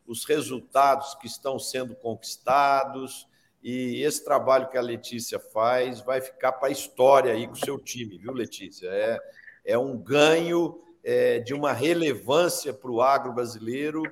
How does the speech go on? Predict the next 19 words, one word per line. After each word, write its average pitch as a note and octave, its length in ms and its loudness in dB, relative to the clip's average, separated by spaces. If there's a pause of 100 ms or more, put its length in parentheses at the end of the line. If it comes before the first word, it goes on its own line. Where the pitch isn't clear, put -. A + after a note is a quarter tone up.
que D3 440 -6
não C#3+ 140 -12
tem D#3+ 240 2
nem E3+ 160 -2
como F3 300 0
medir, A#2 560 -4 (120)
viu? C#3+ 380 -4 (400)
É G#2+ 100 -2
um B2 80 -4
trabalho C3 760 2
maravilhoso, D3+ 1080 0 (400)
porque D3 320 -2
nós D3+ 240 2
vamos D3 440 0
ter C#3+ 320 0
daqui C#3 260 0
pra D3 260 2
frente D3 560 -4
jovens D#3 1200 4